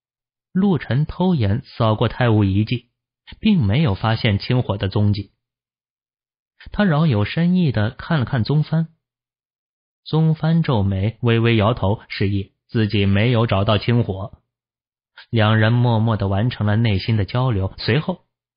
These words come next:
陆沉假意问道：“呃，曹神王，这里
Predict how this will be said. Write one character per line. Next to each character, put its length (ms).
陆 260
沉 240
假 200
意 80
问 220
道 260
：“呃， 120
曹 140
神 160
王， 340
这 160
里 320